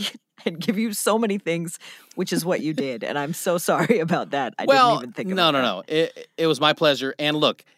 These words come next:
Speaker 2: if I was being full Filipino, I could have doubled that meal, so I didn't.
Speaker 1: Uh-huh. <laughs>
Speaker 2: Uh, but we could, but we could do another meal, and it would be all different stuff. It'd still be great. Yeah.
Speaker 1: And then, and then nobody ha-, can wear pants because they won't fit by the end of the meal.
Speaker 2: It's very
Speaker 1: It
Speaker 2: true.
Speaker 1: was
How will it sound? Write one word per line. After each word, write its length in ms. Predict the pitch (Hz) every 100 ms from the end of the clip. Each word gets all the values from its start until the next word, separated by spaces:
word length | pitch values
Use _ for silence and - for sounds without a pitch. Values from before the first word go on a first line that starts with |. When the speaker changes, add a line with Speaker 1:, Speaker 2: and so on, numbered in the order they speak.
| _
Speaker 2:
if 140 | 147 151
I 100 | 170
was 120 | 165
being 180 | - 170
full 180 | - 220
Filipino, 460 | - 147 131 113 107
I 140 | 143
could 140 | 160 127
have 120 | 98
doubled 320 | 139 135 110
that 180 | 113 95
meal, 240 | 101 85 -
so 240 | - 131
I 140 | 135
didn't. 180 | 160 151 151
Speaker 1:
Uh-huh. 120 | - - 269
<laughs> 0 |
Speaker 2:
Uh, 120 | 254 262
but 120 | 160
we 100 | 196
could, 220 | 220 160
but 140 | 170
we 100 | 165
could 160 | 196 156
do 140 | 208
another 400 | 185 165 277 277
meal, 380 | 160 120 101 104 -
and 120 | 139 113
it 60 |
would 140 | 190 151
be 120 | 165
all 240 | 151 196
different 280 | 196 175 151
stuff. 260 | - 175 120
It'd 120 | 113
still 180 | - 135
be 100 | 113
great. 260 | 117 82 - _ _
Yeah. 120 | - 160
Speaker 1:
And 80 | 175
then, 160 | 165 - -
and 140 | 180 180
then 240 | 170 160
nobody 420 | 190 208 202 202
ha-, 140 | 196 135
can 160 | - 185
wear 160 | 170 165
pants 400 | 185 147 120 -
because 260 | 156 165 143
they 100 | 131
won't 320 | 123 156 -
fit 240 | - 143 -
by 120 | 127
the 100 | 127
end 100 | 123
of 60 | 120
the 80 | 110
meal. 320 | 117 104 - - -
Speaker 2:
It's 120 | - -
very 200 | 139 135
Speaker 1:
It 60 |
Speaker 2:
true. 140 | - 226
Speaker 1:
was 140 | -